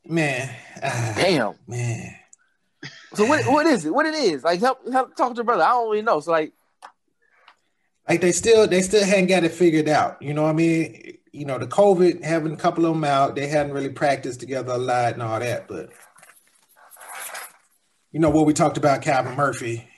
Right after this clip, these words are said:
Speaker 1: had, uh, <clears throat> the post-game show. He was talking and, uh,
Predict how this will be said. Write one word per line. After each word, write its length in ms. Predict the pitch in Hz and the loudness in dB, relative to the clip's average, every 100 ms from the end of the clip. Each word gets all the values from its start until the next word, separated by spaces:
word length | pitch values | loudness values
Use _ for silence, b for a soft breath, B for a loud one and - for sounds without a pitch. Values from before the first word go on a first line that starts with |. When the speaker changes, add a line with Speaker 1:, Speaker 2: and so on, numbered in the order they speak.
| - | -10
Speaker 1:
had, 280 | 139 131 123 | -8 -6 -4
uh, 340 | 123 117 107 | -2 -2 -4
<clears throat> 1300 | - - 180 123 101 - _ _ - _ _ _ _ | -2 -2 -2 -6 -10 -14 _ _ -20 _ _ _ _
the 80 | 170 | -6
post-game 500 | - 196 185 175 165 | 2 2 2 2 2
show. 440 | - 190 165 165 | 2 4 4 2
He 120 | - 180 | -4 -8
was 140 | 156 | -4
talking 480 | 175 160 160 160 151 | 0 2 0 -6 -6
and, 260 | 139 131 127 | -8 -8 -8
uh, 240 | 127 | -6